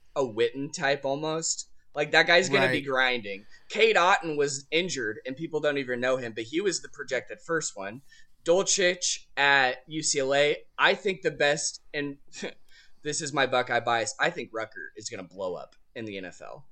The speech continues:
Speaker 2: He might, yeah, he might go Kelsey on everybody.
Speaker 1: They don't, they don't
Speaker 2: And not
Speaker 1: throw to
Speaker 2: even
Speaker 1: tight ends.
Speaker 2: Exactly.
Speaker 1: And he,
Speaker 2: Yeah.
Speaker 1: he was a, a goalie, so he's got goalie ability. He has the sickest one-hand catches. And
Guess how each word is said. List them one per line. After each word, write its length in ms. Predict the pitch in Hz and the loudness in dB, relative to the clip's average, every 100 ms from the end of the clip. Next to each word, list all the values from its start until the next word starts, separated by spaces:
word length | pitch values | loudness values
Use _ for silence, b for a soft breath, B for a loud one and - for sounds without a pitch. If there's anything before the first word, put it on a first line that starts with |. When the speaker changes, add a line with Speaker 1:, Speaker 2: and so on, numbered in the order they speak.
| - | -20
Speaker 2:
He 280 | - 165 170 | -6 -2 -2
might, 540 | 147 143 135 123 - - | 2 2 2 0 -4 -10
yeah, 340 | 139 139 120 | -6 -2 0
he 140 | 117 156 | -2 -4
might 320 | 151 139 120 | -2 -2 -2
go 160 | 123 | -6
Kelsey 520 | 110 - 127 110 101 101 | -6 -6 -6 -6 -6 -6
on 220 | 101 101 | -6 -8
everybody. 420 | 98 101 101 101 | -10 -10 -10 0
Speaker 1:
They 140 | 180 202 | 4 4
don't, 280 | 226 220 | 2 -2
they 120 | 147 180 | 2 2
don't 140 | 208 | 4
Speaker 2:
And 80 | - | 4
not 60 | |
Speaker 1:
throw 180 | 127 180 | 6 6
to 60 | 180 | 4
Speaker 2:
even 60 | - | 0
Speaker 1:
tight 220 | 143 131 | 0 0
ends. 440 | 156 - - - b b b b | -2 -8 -10 -10 b b b b
Speaker 2:
Exactly. 720 | 143 135 - 147 175 170 180 185 | -6 -4 -2 2 2 0 2 2
Speaker 1:
And 80 | 180 | 2
he, 360 | 185 214 208 | -2 -4 -2
Speaker 2:
Yeah. 120 | 143 | -4
Speaker 1:
he 220 | - 196 220 | -4 -4 -2
was 240 | 233 202 | 0 6
a, 280 | 180 151 - - | 6 6 2 -6
a 120 | 139 143 | -2 -2
goalie, 580 | 123 120 147 208 254 - - - - - - | 0 0 -2 -6 -10 -14 -20 -20 -20 -20 -12
so 180 | - 185 | -4 -4
he's 260 | 175 190 196 | -2 -2 4
got 340 | 160 135 139 | 4 4 0
goalie 340 | 143 165 214 | 2 2 4
ability. 460 | 233 160 139 127 131 | 4 4 2 0 -6
He 180 | 160 180 | -4 0
has 280 | 165 160 160 | 0 0 -4
the 120 | 151 | -4
sickest 540 | - 202 190 220 214 | -2 -2 2 2 2
one-hand 480 | 175 185 190 175 160 | 0 -2 0 -2 -4
catches. 640 | 160 117 - 110 127 - - b b - - | -4 -6 -4 -8 -6 -8 -10 b b -12 0
And 540 | 185 190 151 156 170 | 4 4 4 0 -6